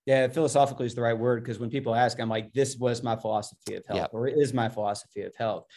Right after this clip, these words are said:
Speaker 1: which was learned in the trenches of caring for, you know, I, I'm, I'm twenty years in now, but for over fifteen years, seeing well over a hundred thousand patients in all kinds of different contexts with all kinds of different conditions,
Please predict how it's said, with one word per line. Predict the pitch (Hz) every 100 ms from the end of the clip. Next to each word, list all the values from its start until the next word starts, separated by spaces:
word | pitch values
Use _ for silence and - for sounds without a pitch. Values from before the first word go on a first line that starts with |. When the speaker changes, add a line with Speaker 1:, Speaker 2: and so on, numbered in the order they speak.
| - -
Speaker 1:
which | 135 165 160
was | 143
learned | 147 208 147 110
in | 151 143
the | 120
trenches | - 131 - - - -
of | 127 120
caring | 127 135 127 117 113
for, | 123 113 110
you | 113 113
know, | 110
I, | 113 127 135
I'm, | 135
I'm | 131 120
twenty | - 160 127
years | 113 110
in | 113 110
now, | 95 87
but | 107 - _
for | - 160
over | 123
fifteen | 117 185 180 113 107
years, | 113 127 107 104 - - _ _
seeing | - 156 131
well | 151 170
over | 135 120
a |
hundred | 113 117 113
thousand | 110 110 110
patients | 110 110 - - -
in |
all | 135 185
kinds | 180 147
of | 120
different | 98 92
contexts | 104 110 110 90 -
with | -
all | 143
kinds | 147 131 117
of |
different | 113 113
conditions, | - 98 107 - 107 104 -